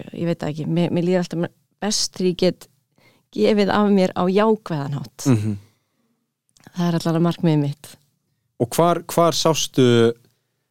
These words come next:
Speaker 2: mátt þessa verkfæris fyrst?
Speaker 1: Wow.
Speaker 2: <laughs>
Speaker 1: Það veit ég ekki, sko. Ég,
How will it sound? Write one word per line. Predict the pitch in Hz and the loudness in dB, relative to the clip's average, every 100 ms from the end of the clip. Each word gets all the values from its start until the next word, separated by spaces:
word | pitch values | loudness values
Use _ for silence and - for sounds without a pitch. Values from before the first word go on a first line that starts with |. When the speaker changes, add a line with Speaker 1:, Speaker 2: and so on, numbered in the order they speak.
| _ _ _ _ 127 | _ _ _ _ 0
Speaker 2:
mátt | 123 147 - - _ - | 2 2 -2 -16 _ -16
þessa | - - 147 - 127 | -14 -2 -2 0 0
verkfæris | 131 - - 104 95 - | 0 -2 -2 0 0 0
fyrst? | 95 - - - - - _ _ _ _ _ _ _ _ _ _ _ _ _ | -2 -2 -8 -12 -18 -18 _ _ _ _ _ _ _ _ _ _ _ _ _
Speaker 1:
Wow. | 160 220 190 151 - _ - | 0 4 4 0 -10 _ -2
Speaker 2:
<laughs> | - 117 143 123 135 123 117 - - _ - | 2 4 4 4 2 2 -2 -6 -18 _ -16
Speaker 1:
Það | 185 196 208 - | -8 -4 -4 -4
veit | 190 202 226 - | -4 -4 -4 -6
ég | 180 202 | -6 -4
ekki, | 202 - - | -6 -12 -10
sko. | - - - - - _ _ _ _ _ 175 | -8 -8 -12 -14 -20 _ _ _ _ _ _
Ég, | 185 196 | -6 -4